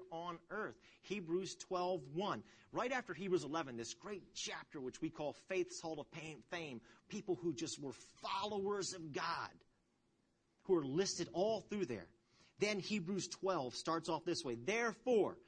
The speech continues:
since we are surrounded by such a huge crowd of witnesses," let me describe as best I can what I think is being said here, because it's talking about this huge crowd of witnesses or people that are in heaven. This cloud, this crowd is surrounding.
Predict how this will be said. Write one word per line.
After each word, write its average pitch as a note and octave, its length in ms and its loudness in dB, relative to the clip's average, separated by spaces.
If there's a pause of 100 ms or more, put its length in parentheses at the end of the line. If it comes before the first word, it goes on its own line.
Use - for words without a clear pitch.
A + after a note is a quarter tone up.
(160)
since G3 320 -2
we F#3 120 6
are F3+ 80 8
surrounded F3+ 960 4
by D#3 160 2
such - 280 -2
a D#3 60 2
huge A#3 460 -2
crowd G#3+ 220 0
of F3+ 80 0
witnesses," E3 400 -4 (240)
let F#3+ 140 2
me C#4+ 100 -2
describe E3+ 760 2
as C#3 140 -4
best E3+ 440 -4
I E3 120 0
can C3+ 340 -6 (220)
what E3+ 140 -2
I F3+ 100 0
think F3 240 -4
is C3 100 -2
being C#3+ 260 -2
said C#3+ 260 -2
here, B2 100 -2
because B2 160 -2
it's E3+ 80 -8
talking G3+ 160 0
about F3 160 -2
this C#3+ 160 -6
huge G#3 260 -4
crowd F#3+ 200 0
of C#3+ 80 -2
witnesses F#3+ 380 -4
or D3+ 60 -2
people G3 340 -2
that F3 140 2
are D#3 60 0
in C#3+ 80 -6
heaven. D3 320 -2 (320)
This C#3+ 160 -6
cloud, F#3 560 0
this A2+ 120 -8
crowd G3+ 480 2
is B2+ 120 -6
surrounding. E3+ 960 0